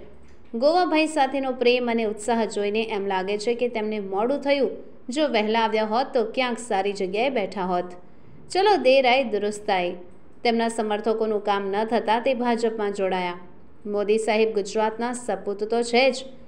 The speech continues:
પરંતુ ઉત્તર ગુજરાતના છે. તેમની ઉપર તમારો હક વધારે લાગે. અને અમિત શાહ પણ ઉત્તર ગુજરાતના છે. બે મહારથીઓ જે આખા દેશનું નેતૃત્વ કરે છે, એ તમારા ઉત્તર ગુજરાતના છે,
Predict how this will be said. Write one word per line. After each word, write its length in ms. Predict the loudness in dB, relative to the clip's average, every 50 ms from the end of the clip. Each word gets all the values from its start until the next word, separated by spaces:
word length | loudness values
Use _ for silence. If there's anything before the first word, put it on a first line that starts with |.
| -16 -16 -18 -18 -4 0
પરંતુ 400 | 4 6 8 6 8 6 6 4
ઉત્તર 360 | 4 2 0 2 2 2 6
ગુજરાતના 680 | 6 6 4 6 4 2 4 2 2 0 -2 -2 -2
છે. 260 | -4 -4 -4 -4 -4 -4 -6 -12 -16 -16 -16 -16 -16 -16 -16 -2 2
તેમની 280 | 4 6 8 8 8 8
ઉપર 300 | 6 4 2 2 2 4
તમારો 400 | 2 2 2 2 2 2 0 2
હક 280 | 2 2 0 0 0
વધારે 420 | 0 0 0 0 -2 0 0 0 2
લાગે. 380 | 2 0 0 0 -2 -4 -4 -4 -10 -14 -16 -16 -16 -16 -16 -16 -16 -10 -4
અને 240 | -2 2 4 4 2
અમિત 280 | 2 0 0 -2 -2 -2
શાહ 260 | -2 0 2 2 2
પણ 240 | 2 0 -2 -2 -2
ઉત્તર 180 | -2 -2 2
ગુજરાતના 600 | 2 2 2 2 2 2 2 2 0 -2 -6 -6
છે. 220 | -6 -6 -6 -6 -6 -8 -12 -16 -16 -18 -18 -18 -18 -18 -12 -4
બે 220 | 0 2 2 4 4
મહારથીઓ 640 | 2 2 4 4 4 4 4 2 2 2 2 2
જે 160 | 0 2 2
આખા 280 | 2 2 2 2 2 2
દેશનું 600 | 6 6 4 4 4 0 -2 -4 -4 -4 -2 -2
નેતૃત્વ 580 | 0 0 0 -2 0 2 2 2 2 2 0
કરે 260 | 2 2 2 2 4 2
છે, 260 | 2 0 -2 -2 -2 -8 -12 -16 -18 -18 -2 2
એ 160 | 2 2 2 0
તમારા 420 | 0 -2 0 0 2 2 2 0 0 -4
ઉત્તર 280 | -6 -2 -2 0 4
ગુજરાતના 640 | 4 4 4 4 0 0 0 -2 -2 -4 -6 -6 -4
છે, 240 | -4 -2 -2 -2